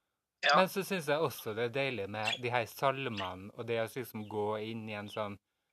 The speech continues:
Speaker 2: øh, hva skal jeg si, det er meditativ, guddommelig greie. Så,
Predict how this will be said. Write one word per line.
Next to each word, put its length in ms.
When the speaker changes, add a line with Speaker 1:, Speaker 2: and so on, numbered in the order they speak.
Speaker 2:
øh, 300
hva 120
skal 160
jeg 60
si, 100
det 60
er 40
meditativ, 1120
guddommelig 800
greie. 420
Så, 160